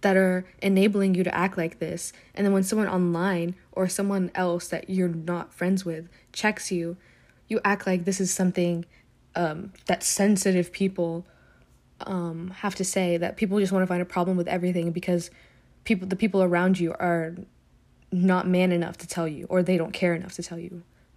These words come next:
But regardless, like, if someone is telling you that what you're doing is offensive, why do you have to go above and beyond to defend yourself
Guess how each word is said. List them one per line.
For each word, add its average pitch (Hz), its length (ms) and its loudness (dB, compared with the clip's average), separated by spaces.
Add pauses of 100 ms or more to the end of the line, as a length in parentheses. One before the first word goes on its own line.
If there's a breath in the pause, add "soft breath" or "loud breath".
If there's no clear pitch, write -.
But 170 300 -2 (1080 soft breath)
regardless, 208 800 0
like, 185 280 -4 (800)
if 202 140 -6
someone 269 640 -2 (200)
is 214 200 -4
telling 214 360 -2
you 220 120 2
that 196 100 0
what 196 140 -2
you're 202 120 0
doing 190 260 0
is 185 120 -6
offensive, 180 420 -6
why 180 360 -4
do 233 80 -2
you 240 180 -2 (360 loud breath)
have 220 200 -2
to 190 300 -2 (880 soft breath)
go 202 260 0
above 196 300 2
and 208 100 4
beyond 180 440 0
to 175 80 -10
defend 185 360 0
yourself 170 400 -6